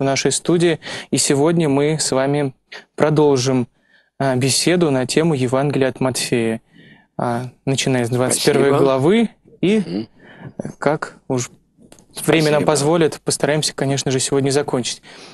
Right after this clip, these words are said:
Speaker 1: Но прежде чем мы начнём беседу, я хотел бы напомнить, что мы работаем в прямом эфире,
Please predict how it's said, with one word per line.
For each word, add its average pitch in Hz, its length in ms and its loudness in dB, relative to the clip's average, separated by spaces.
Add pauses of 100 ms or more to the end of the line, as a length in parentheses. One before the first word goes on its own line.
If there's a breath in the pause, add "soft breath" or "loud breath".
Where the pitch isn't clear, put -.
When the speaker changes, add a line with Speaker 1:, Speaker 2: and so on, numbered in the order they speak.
(300 loud breath)
Speaker 1:
Но 170 300 -2
прежде 180 260 0
чем 165 180 0
мы 160 80 0
начнём 156 300 -2
беседу, 165 380 0
я 151 80 2
хотел - 320 -2
бы 165 140 0
напомнить, 151 640 0
что - 200 -4
мы 165 160 0
работаем 156 460 0
в - 60 -10
прямом 156 360 -2
эфире, 170 520 0